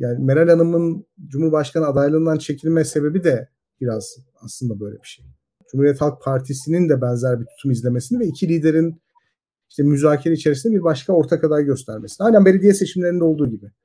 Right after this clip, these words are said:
bu şekilde ilerlenmesi gerektiğini düşünüyordu. Şu anda anlaşılıyor ki Cumhuriyet Halk Partisi siyasi proje olarak İYİ Parti ile baş başa bir ortak aday belirlemekten ziyade daha farklı yollarla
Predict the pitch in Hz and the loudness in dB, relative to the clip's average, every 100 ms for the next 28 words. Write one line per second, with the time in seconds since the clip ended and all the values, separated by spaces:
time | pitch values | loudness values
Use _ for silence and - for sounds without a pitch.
0 | _ _ - 160 202 147 139 127 123 120 | _ _ -12 -2 -2 0 -2 0 -2 -2
1 | 117 113 - 117 107 104 - 101 98 117 | -4 -6 -8 -8 -8 -10 -14 -14 -14 -18
2 | _ - 123 123 113 113 147 233 _ _ | _ -20 -12 -8 -6 -6 -6 -8 _ _
3 | _ _ _ - 202 180 160 190 254 247 | _ _ _ -2 0 2 2 2 0 -2
4 | 160 165 165 185 170 135 175 190 165 160 | -2 -2 -2 -4 -2 -4 -4 -2 0 0
5 | 175 165 156 147 - - 240 - 160 156 | -2 -4 -4 -4 -8 -10 -8 -2 0 0
6 | - 202 175 143 151 147 226 208 175 190 | -2 -6 -2 -2 0 -2 -2 -6 -8 -6
7 | 165 156 - 165 151 170 - 139 - 127 | -4 -6 -2 0 0 -2 -2 -6 -4 -10
8 | 131 _ _ _ _ - 165 - 147 185 | -10 _ _ _ _ -4 0 4 4 2
9 | - 143 143 135 131 _ _ _ 139 139 | 0 2 0 0 -4 _ _ _ -2 -2
10 | 143 143 151 - 185 180 139 120 127 233 | 0 0 -2 -2 -2 0 -2 -4 -2 -4
11 | 220 165 175 185 160 135 143 143 143 175 | -4 -4 -4 -2 -4 -4 -2 -2 0 0
12 | 156 226 240 | 0 -2 -6